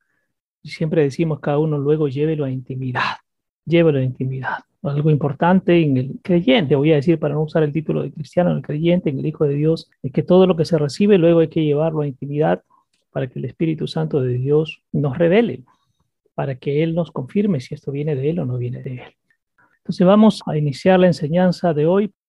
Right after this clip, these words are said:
Vamos a compartir entonces, la semana pasada estuvimos hablando, mis amados, acerca de la bestia, ¿no? Interesante cómo el libro del Apocalipsis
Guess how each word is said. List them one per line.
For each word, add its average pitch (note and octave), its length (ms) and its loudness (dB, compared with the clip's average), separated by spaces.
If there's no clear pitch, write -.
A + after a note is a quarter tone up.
Vamos F#3 280 0
a F3 60 4
compartir D#3 440 2
entonces, D#3 460 0
la D3+ 100 -2
semana E3 280 0
pasada F3+ 280 2
estuvimos D#3+ 480 -2
hablando, E3 380 0
mis C3+ 180 -8
amados, E3 460 -2
acerca D#3+ 760 -2
de E3+ 400 4
la D3 160 -4
bestia, C#3 520 -2
¿no? G#3+ 280 -2
Interesante D#3 680 -2
cómo E3 500 -2
el D#3 160 -6
libro D#3 260 0
del D3 140 -2
Apocalipsis D#3 880 -4